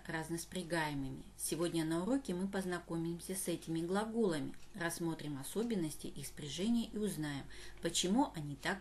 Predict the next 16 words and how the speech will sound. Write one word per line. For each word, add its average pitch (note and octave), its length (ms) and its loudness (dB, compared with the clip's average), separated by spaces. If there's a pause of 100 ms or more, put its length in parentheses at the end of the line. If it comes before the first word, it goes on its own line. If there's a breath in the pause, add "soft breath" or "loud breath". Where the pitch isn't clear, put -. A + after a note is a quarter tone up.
(140)
называются. C#3+ 680 -6 (720 loud breath)
Глаголы F#3 640 8
«хотеть» E3 560 0
и C#3+ 60 -8
«бежать» E3 400 2 (160)
называются G#3 760 2
разноспрягаемыми E3+ 1120 0
глаголами, D#3+ 640 0 (460 loud breath)
так E3 160 0
как D#3 140 -6
частично - 580 0
спрягаются D#3+ 680 -2
по C#3+ 160 -10
первому G#3 600 0
и D3 100 -10
частично - 680 -2